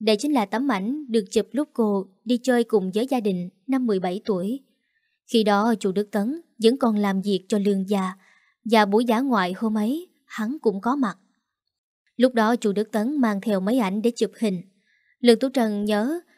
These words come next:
hắn có chụp cho cô một tấm. Nhưng mà lúc đòi ảnh, hắn lại nói tấm chụp cho cô bị lỗi, không thể in. Hóa ra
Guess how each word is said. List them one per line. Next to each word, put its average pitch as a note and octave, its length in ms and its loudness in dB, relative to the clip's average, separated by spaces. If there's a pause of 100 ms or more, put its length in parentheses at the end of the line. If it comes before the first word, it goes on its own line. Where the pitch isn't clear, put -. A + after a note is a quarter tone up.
(140)
hắn D#4 200 -4
có F#4+ 160 2
chụp G3+ 280 2
cho A3 180 -2
cô G#3 200 0
một F#3+ 320 -2
tấm. B3 280 -4 (680)
Nhưng C4+ 180 4
mà G3+ 340 2
lúc C4+ 260 -2
đòi G#3 220 0
ảnh, G3 280 -4 (300)
hắn E4 180 -4
lại G#3+ 200 2
nói A#3 420 -2 (140)
tấm C4+ 220 -2
chụp G#3 200 0
cho G#3 180 -4
cô G3 420 -4
bị G#3 200 0
lỗi, G3 380 0 (160)
không C4+ 220 -2
thể F#3+ 180 -2
in. G#3 200 -2 (680)
Hóa A3 220 -4
ra G3+ 340 -4